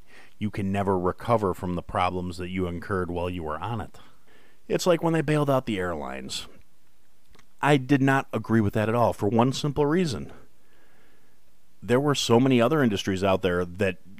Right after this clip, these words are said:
just as many jobs were on the line, if not more at this point. They didn't get bailouts. They did not get automatically handed checks.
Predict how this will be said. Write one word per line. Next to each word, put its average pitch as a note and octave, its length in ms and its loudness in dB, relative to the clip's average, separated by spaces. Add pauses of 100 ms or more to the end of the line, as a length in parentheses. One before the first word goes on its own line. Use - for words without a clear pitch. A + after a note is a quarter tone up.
(360)
just A#2 280 2
as D#3+ 140 2
many F3 240 4
jobs D3+ 420 0
were B2 100 2
on D3 200 2
the C#3 80 2
line, C#3+ 340 0
if D3 180 -2
not G3 200 -2
more F#3+ 280 2
at - 100 0
this - 180 -2
point. F2 340 -2 (560)
They C3+ 80 2
didn't F#3+ 200 4
get A#2+ 220 0
bailouts. F#2+ 540 0
They D3+ 140 4
did D#3+ 120 0
not D#3+ 240 0
get C#3+ 220 4
automatically A2+ 580 4
handed G#2+ 380 0
checks. - 380 -2